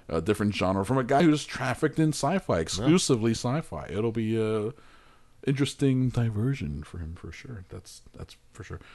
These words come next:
Oh my God, the time, the, where's the time going? Juicy Cogburn. Stephen Yeun is having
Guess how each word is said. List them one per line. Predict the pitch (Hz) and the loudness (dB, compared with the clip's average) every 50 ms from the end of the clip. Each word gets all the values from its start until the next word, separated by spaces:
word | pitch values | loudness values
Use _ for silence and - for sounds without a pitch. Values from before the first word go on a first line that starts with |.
| - - - | -16 -8 -4
Oh | - - - | 0 0 2
my | - 95 80 | 2 2 0
God, | - 76 69 65 64 | 0 -2 -4 -4 -4
the | 67 76 | -6 -8
time, | 76 - 92 76 73 76 | -6 -6 -6 -6 -6 -8
the, | 85 73 - 82 78 - - - - - - - | -10 -8 -8 -8 -10 -10 -14 -18 -20 -20 -2 2
where's | 131 151 143 127 | 4 4 4 2
the | |
time | 120 - 135 123 117 | 0 0 0 2 2
going? | 117 107 98 | 2 2 2
Juicy | - 190 - 139 | 4 4 4 4
Cogburn. | 135 - 131 117 107 95 - - - - - | 2 2 2 2 2 -2 -4 -8 -14 -16 -8
Stephen | - - - 202 196 180 175 165 165 | -6 4 6 6 8 8 8 10 10
Yeun | 185 185 165 139 120 107 101 104 - - - - - - - | 10 10 10 10 8 6 4 2 0 -6 -16 -18 -18 -6 -2
is | 104 123 - | -2 0 2
having | - - 165 160 165 156 147 131 135 135 127 | 2 2 4 4 6 6 6 6 4 2 2